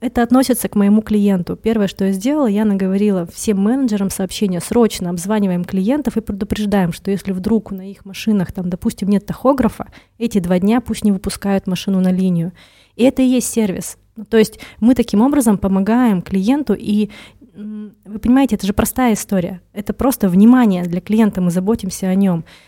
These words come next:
Но за счет этого мы выделяемся из общей серой массы других, э, поставщиков подобных услуг, и, но, и запоминают нас, потому что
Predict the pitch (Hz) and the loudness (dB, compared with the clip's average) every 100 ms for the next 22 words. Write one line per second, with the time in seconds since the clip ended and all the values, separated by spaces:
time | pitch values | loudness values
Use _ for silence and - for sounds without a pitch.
0 | _ 214 247 233 - 240 294 311 247 208 | _ 0 2 2 0 0 2 2 4 4
1 | 233 233 240 247 233 202 196 196 233 - | 4 2 2 2 2 0 0 0 0 -2
2 | 190 202 196 196 254 330 220 185 220 220 | -6 -2 2 2 2 0 -2 0 0 2
3 | 254 214 - 190 185 - - 208 - - | 2 2 -4 -6 -6 -6 -6 -4 -6 0
4 | 233 - 208 220 190 175 220 - 233 196 | 0 2 2 4 4 -2 -4 -4 0 0
5 | - - - _ _ - 214 - 208 220 | -2 -18 -20 _ _ -4 -2 0 4 6
6 | 214 - - 214 202 208 226 220 208 190 | 4 2 -6 -4 -2 2 4 4 2 -2
7 | 165 - 185 202 - 196 190 | -4 -6 -2 -2 0 -2 -4